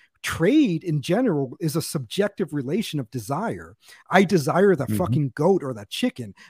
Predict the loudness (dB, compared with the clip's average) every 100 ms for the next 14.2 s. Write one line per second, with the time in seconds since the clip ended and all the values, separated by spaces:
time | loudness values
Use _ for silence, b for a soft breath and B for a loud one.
0 | -2 0 2 0 2 0 0 -4 -2 -2
1 | 0 -2 -4 -4 0 -2 -2 B B -4
2 | -2 -2 -2 -2 -2 -6 -4 -4 -2 -4
3 | -2 2 2 0 -4 -6 -4 2 4 2
4 | 0 -2 -2 0 2 4 2 -2 -6 -4
5 | -4 -4 -4 -2 -4 -4 -12 _ B B
6 | B 6 6 6 4 4 2 2 -2 -2
7 | -4 -4 -2 -2 -2 -4 -10 -10 -6 -6
8 | -4 -4 -2 -2 -2 -8 b b -2 0
9 | -2 -4 -6 -4 -4 -2 -2 -6 -10 -14
10 | -18 -8 0 0 0 -2 -6 -6 0 2
11 | 2 -2 -4 -4 -4 -8 -8 -8 -14 _
12 | _ _ _ _ _ _ -8 0 0 2
13 | 0 0 0 0 0 -2 -2 -6 -2 2
14 | 2 0